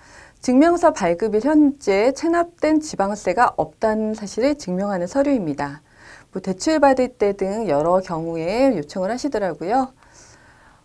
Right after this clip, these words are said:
어, 지금부터 집, 위텍스에서 지방세 완납 증명서를 발급받아 보겠습니다. 발급받기 전에 먼저 로그인하기 전에 공인인증서를 준비하셔야 되고요. 그 다음에 완납 증명서를 출력할 프린터가 연결되어 있어야 합니다.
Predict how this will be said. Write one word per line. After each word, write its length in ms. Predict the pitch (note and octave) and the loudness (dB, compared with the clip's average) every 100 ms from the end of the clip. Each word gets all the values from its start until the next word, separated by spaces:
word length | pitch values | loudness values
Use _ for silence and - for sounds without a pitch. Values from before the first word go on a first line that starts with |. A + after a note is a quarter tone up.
| _ | _
어, 240 | A3 A3 G#3+ | -12 -12 -10
지금부터 800 | - C4 C#4 C#4+ C#4+ B3+ C4 D4 | 0 4 4 4 4 6 6 4
집, 260 | - G#3+ - _ - | -2 -8 -8 _ -12
위텍스에서 800 | F#3+ C#4+ C#4 A3+ F#3 F#3 C#4+ D#4 | -4 -2 0 2 2 4 4 4
지방세 520 | - F3 F#3+ G3 C#4+ | 0 0 0 4 4
완납 420 | A3 D#3 A3+ C4 | 6 2 -2 -2
증명서를 540 | A#3 G#3 F#3+ F#3 G3+ | -4 -4 -4 -2 0
발급받아 540 | C4 E3 D#3 F#3+ G3 G3 | 0 -2 -6 -4 -2 -2
보겠습니다. 720 | F3+ E3 - D3+ C#3 C#3 D3+ _ _ - - - _ _ _ _ _ _ _ | -4 -8 -6 -6 -2 -4 -6 _ _ -20 -20 -20 _ _ _ _ _ _ _
발급받기 520 | - F#3 C#4 C#4 C4+ C4 | -4 -2 2 0 0 0
전에 260 | G3 F3 | 0 -2
먼저 460 | F3 D3+ D#3 F3+ G#3+ | -2 -4 0 0 2
로그인하기 520 | E3+ F3+ A3+ B3+ C#4+ | 0 -2 0 0 -2
전에 520 | C4+ E3 E3 F#3+ C#4+ | -2 -2 0 2 2
공인인증서를 800 | D4+ - G#3 A3+ E3 G#3 G#3+ G3 | 2 -2 -2 -2 -4 -4 -2 -4
준비하셔야 540 | G3 E3+ F#3 A#3+ D4 C#4 | -4 -4 -2 0 0 -2
되고요. 560 | F3+ D#3+ G#3 D4+ F4+ - - - _ | -2 -6 0 0 0 -8 -20 -20 _
그 100 | F3+ | 0
다음에 520 | F3+ F3 E3 E3+ F3 | 2 2 0 2 2
완납 380 | D#3+ D3+ G#3 G#3+ | 2 0 -4 -4
증명서를 520 | A3+ A3 G#3+ A3 F#3+ | -4 -2 -2 -2 -2
출력할 800 | F#3+ D#4+ D#4+ D#4+ B3 A#3+ C#4+ D#4 | -4 -4 -4 0 4 4 4 0
프린터가 500 | F4 E4 D4+ C#4 G#3+ | -4 -4 -2 -2 0
연결되어 520 | D3+ F3 F#3 F#3 D3 | -2 -2 -2 -2 -4
있어야 360 | D3+ - E3+ E3 | -6 -6 -6 -6
합니다. 480 | D3 C3+ C#3 C#3+ | -8 -8 -8 -8